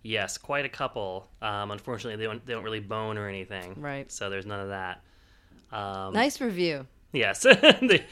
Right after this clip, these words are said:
Speaker 1: they should have boned.
Speaker 2: <laughs>
Speaker 1: That's my feedback on the casting of these two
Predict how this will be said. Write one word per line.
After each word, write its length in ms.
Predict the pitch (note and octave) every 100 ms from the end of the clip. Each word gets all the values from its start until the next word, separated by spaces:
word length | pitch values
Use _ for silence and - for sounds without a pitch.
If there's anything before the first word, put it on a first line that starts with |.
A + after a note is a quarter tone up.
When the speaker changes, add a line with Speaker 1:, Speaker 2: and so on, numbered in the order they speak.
| E3+ D3+ C#3+
Speaker 1:
they 100 | - C3+
should 200 | - E4+
have 120 | A3+
boned. 580 | C#4 A#3+ E3+ A2+ - - F#4 - -
Speaker 2:
<laughs> 360 | - - D3+ -
Speaker 1:
That's 200 | C#3 -
my 120 | C#3
feedback 600 | B2+ A2+ G2+ G2+ G2 G#2+ - - - F#3+ -
on 120 | G#2+ G#2
the 60 |
casting 500 | F#2+ A2 G#2 - G#2+
of 180 | G2+ G2 - - -
these 240 | G#2+ G2+ G2
two 420 | - G2+ F#2+